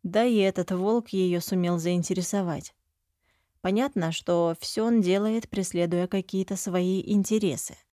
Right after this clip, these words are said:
Но все же он им не первый раз помогает,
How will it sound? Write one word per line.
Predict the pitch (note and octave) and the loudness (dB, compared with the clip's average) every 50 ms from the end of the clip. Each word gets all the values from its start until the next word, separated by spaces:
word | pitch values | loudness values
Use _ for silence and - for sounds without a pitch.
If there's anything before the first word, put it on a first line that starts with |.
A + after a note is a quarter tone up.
| _ _ _ _ _ _ _ _ _ | _ _ _ _ _ _ _ _ _
Но | - F3+ F#3+ F#3 | 0 0 0 0
все | - - - - G3+ F3+ | -2 -4 -4 -4 -4 -2
же | E3 E3+ D3+ C#3+ F3+ - _ _ _ _ _ - | -2 -4 -6 -6 -8 -10 _ _ _ _ _ -4
он | G3 F#3+ F#3+ F#3+ | 0 2 2 4
им | G3 G3+ G#3 | 4 4 4
не | G#3 G3+ | 4 2
первый | - - G#3+ G#3+ G#3+ A3+ A#3 | 2 0 0 0 0 0 0
раз | A3+ A3+ A3+ | 0 -2 -2
помогает, | - - A3+ A3 A#3 A#3+ A#3+ A#3 G3+ E3+ D3 B2+ - E3+ - | -2 0 0 2 2 2 2 0 0 -2 -2 -4 -6 -10 -12